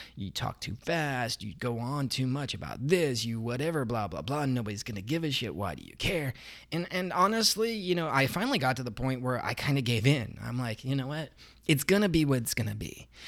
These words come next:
The first episode is never gonna be the best episode ever. It's always gonna improve, and if it's not improving, nobody's gonna listen anyway. So what the fuck's the point?"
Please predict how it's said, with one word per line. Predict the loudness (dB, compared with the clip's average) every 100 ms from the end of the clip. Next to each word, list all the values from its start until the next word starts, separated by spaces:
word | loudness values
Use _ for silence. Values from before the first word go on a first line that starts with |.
| -6 4
The | 6
first | 8 8 6
episode | 4 6 6
is | 6
never | 8 6 6 2
gonna | 2 2
be | 2
the | 0
best | 0 0 -2
episode | -4 -2 0
ever. | 0 0 0
It's | -2 2
always | 4 6 6 4
gonna | 2
improve, | 2 4 6 6 4
and | 4
if | 2
it's | 6
not | 8 8 6
improving, | 2 4 4 6
nobody's | 4 4 0
gonna | 2 2
listen | 2 2 2
anyway. | 2 0 2 0 -2 -2
So | 2 2
what | 2 0 -2
the | -8
fuck's | -4 -4 -4
the | 0
point?" | 2 2 -2